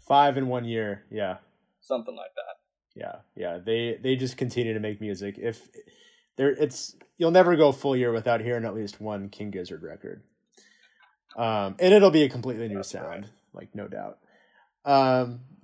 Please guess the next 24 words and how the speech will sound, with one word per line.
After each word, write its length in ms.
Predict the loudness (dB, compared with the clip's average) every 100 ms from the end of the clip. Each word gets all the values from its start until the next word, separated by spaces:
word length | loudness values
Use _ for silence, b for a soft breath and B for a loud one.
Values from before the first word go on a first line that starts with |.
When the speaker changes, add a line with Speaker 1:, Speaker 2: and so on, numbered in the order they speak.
| 2
Speaker 1:
all 80 | 4
right, 40 |
well, 80 | 4
cool. 240 | 4 4
Let's, 220 | 6 2 4
uh, 220 | 6 6
let's 180 | 4 2
hop 260 | 4 4
right 220 | 4 4 4
into 680 | 0 -4 -2 2 4 2
the 160 | 0 2
albums. 380 | 4 2 0 -6
We, 160 | -6 -6
we 260 | -10 -6 -2
have 140 | -2
a, 100 | -4
quite 320 | -6 -4 0
a 40 | 0
few 340 | -2 -2 0
that 300 | -2 -6 -8
dropped 320 | -4 -2 0 -2
last 300 | -4 -4 -6
week. 340 | -8 -8 -8
Um, 460 | -4 -2 -4 -6